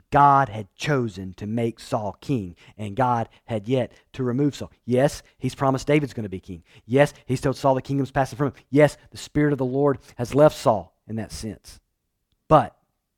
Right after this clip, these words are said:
Saul is still king at this moment. God has not removed him from that position completely. And David's not gonna do what he believes that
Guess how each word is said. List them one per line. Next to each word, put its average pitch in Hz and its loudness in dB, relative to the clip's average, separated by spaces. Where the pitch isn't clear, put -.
Saul 101 -6
is - -20
still 95 -10
king 98 -10
at - -14
this - -16
moment. 107 -10
God 101 -6
has 101 -12
not 110 -6
removed 117 -4
him 87 -14
from 104 -10
that 92 -12
position 98 -14
completely. 85 -20
And 95 -18
David's 113 -4
not 107 -8
gonna 104 -10
do 98 -6
what 104 -10
he 107 -8
believes 107 -8
that 92 -18